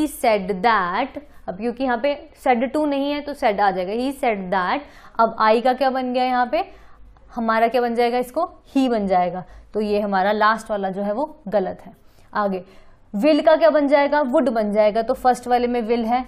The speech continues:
ये गया। फिर उसके बाद return tomorrow, tomorrow का हमें पता है जितने भी टाइम रिलेटेड होते हैं वो चेंज हो जाते हैं the next day में। tomorrow का हमारा क्या बन जाता है,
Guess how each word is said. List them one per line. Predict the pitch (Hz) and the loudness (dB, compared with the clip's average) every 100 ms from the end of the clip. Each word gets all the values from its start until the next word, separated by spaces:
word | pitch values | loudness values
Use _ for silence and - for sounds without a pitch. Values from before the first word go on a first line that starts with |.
| - | -8
ये | 196 214 | -4 -2
गया। | 208 208 208 214 - - - | 2 2 0 -6 -18 -20 -12
फिर | - 277 | -2 -2
उसके | 277 | 2
बाद | 269 247 | 4 4
return | 247 247 285 285 294 302 302 | 4 2 2 4 2 0 0
tomorrow, | 294 247 214 196 190 180 262 | 0 2 4 2 0 -2 -2
tomorrow | 240 240 233 247 302 | 2 4 6 6 4
का | 302 | 2
हमें | 285 285 285 | 0 0 2
पता | 247 226 233 | 2 2 0
है | 254 | 0
जितने | 220 220 247 | -4 -4 -4
भी | 269 320 | -4 -2
टाइम | 277 240 269 277 | 0 2 2 0
रिलेटेड | 285 262 254 269 262 | 0 2 2 4 4
होते | 240 254 | 4 2
हैं | 254 | 0
वो | 269 | -2
चेंज | 269 254 254 | 0 0 2
हो | 262 | 4
जाते | 247 254 | 4 2
हैं | 254 269 - | -2 -2 -4
the | 196 240 233 | 2 2 4
next | 240 285 - - 233 | 0 -2 -6 -4 0
day | 202 | 0
में। | 190 185 - - - | 0 -6 -10 -20 -6
tomorrow | 254 240 233 226 254 277 | -2 2 4 6 6 6
का | 277 | 4
हमारा | 277 262 262 269 | 2 2 2 2
क्या | 277 269 | 4 2
बन | 262 262 | 2 2
जाता | 254 254 254 262 247 | 4 2 4 2 2
है, | 269 | 0